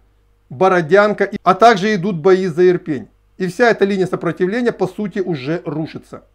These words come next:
А значит, уже к вечеру стоит ожидать, что трасса Житомир-Киев будет перерезана.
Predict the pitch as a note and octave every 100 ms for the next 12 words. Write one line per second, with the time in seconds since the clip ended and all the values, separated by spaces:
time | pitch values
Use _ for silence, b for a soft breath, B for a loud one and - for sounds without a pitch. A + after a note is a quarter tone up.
0 | _ F3 E3+ B3+ B3 F#3 F#3+ G#3+ B3+ A#3+
1 | G#3+ - G#3 F#3+ E3+ E3 D#3+ A3 G#3+ F#3
2 | F#3 F#3+ F3 C#3+ D#3+ F3+ F#3+ C#3+ B2+ -
3 | F#3 G3 G3 C#3 B2+ D#3 D3+ D#3 D#3+ D3+
4 | D3 A#2+ G#2+ G#2